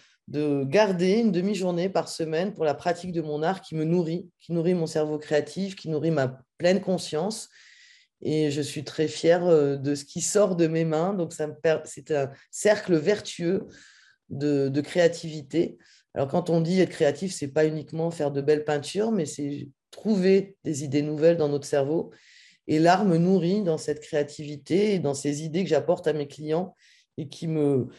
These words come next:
qui me motivent beaucoup à continuer. Malheureusement, on a tendance à n'utiliser que la vision ou l'ouïe, mais on peut tout à fait rééduquer notre perception et du coup de décoder ces signaux.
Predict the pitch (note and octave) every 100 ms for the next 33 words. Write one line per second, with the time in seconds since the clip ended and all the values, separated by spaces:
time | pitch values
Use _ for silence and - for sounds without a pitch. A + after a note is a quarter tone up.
0 | _ _ F#3 F3+ F#3 G3+ - A3 E3 F3+
1 | F3 - G#3 F3 G3+ D#3+ - E3+ C#3 B2+
2 | _ _ _ _ _ _ _ _ _ _
3 | - E3+ F3 E3 E3 D3+ F3 G#3 G#3+ D#3
4 | C#3+ D#3+ E3 E3+ F#3 G3+ - D#3 C#3+ -
5 | - D#3 C3 D#3 D3 E3+ E3+ - F3 E3+
6 | D#3 D3 D3 D#3 D#3+ F#3 F3+ F3 _ _
7 | - E3 E3 G#3+ A#3 A3+ - _ _ -
8 | D#3+ D#3+ E3+ F3 F3+ E3 F#3 F#3+ E3+ G#3
9 | G3 E3+ F3 - G#3 G#3+ - _ _ _
10 | - D3+ - - - F3 - - G#3+ A3
11 | - _ _ - D#3 E3 G#3+ A3 F3 D#3+
12 | A#3 A3+ G#3 G3 G3+ F3 - E3+ E3+ E3
13 | -